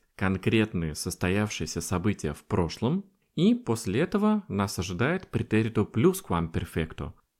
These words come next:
которое мы используем для того, чтобы указать событие, которое произошло ещё раньше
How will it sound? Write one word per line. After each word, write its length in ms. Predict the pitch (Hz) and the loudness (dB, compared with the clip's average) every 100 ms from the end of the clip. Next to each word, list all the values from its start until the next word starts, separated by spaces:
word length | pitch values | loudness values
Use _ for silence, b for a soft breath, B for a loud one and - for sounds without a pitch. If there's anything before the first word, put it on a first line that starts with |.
| - | -4
которое 460 | 98 - 113 95 | -2 4 4 4
мы 160 | 82 82 | 2 -2
используем 720 | 80 - 113 156 180 220 220 B B | -4 0 2 4 4 2 0 B B
для 140 | 98 95 | -2 2
того, 320 | 98 - 120 | 2 2 0
чтобы 340 | - 85 90 | -2 -4 -4
указать 640 | - 92 - 85 101 90 - | -6 -6 -4 -2 0 -2 -4
событие, 760 | - 82 95 87 - 165 214 b b b | -2 0 0 -2 0 0 0 b b b
которое 420 | - 101 113 104 | -6 -2 0 0
произошло 720 | 95 98 90 92 - 156 185 - | 0 -2 0 -2 0 -2 -2 -2
ещё 800 | 113 107 113 113 - - 95 78 | -2 2 2 2 -2 2 2 2
раньше 560 | 78 98 147 - 196 | 0 0 -2 -2 -2